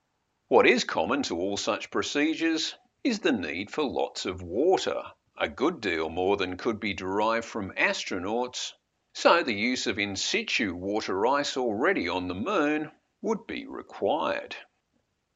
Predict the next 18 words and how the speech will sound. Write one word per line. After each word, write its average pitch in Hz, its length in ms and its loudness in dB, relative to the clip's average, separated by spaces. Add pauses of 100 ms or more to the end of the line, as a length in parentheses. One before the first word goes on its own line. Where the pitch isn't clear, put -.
(560)
Something 143 460 4
that 123 160 2
could 123 220 0
cut 143 420 2
Earth-Moon 131 640 0
transport 175 800 -2
costs - 520 -2
significantly 117 1160 -4 (220)
is 247 160 0
regolith-based 87 1120 -4 (120)
heat 185 240 -4
shields, - 800 -6 (640)
which - 240 -10
would 82 240 -2
be 80 140 -6
carefully 104 560 -2
shaped 160 600 -2
blocks 190 560 4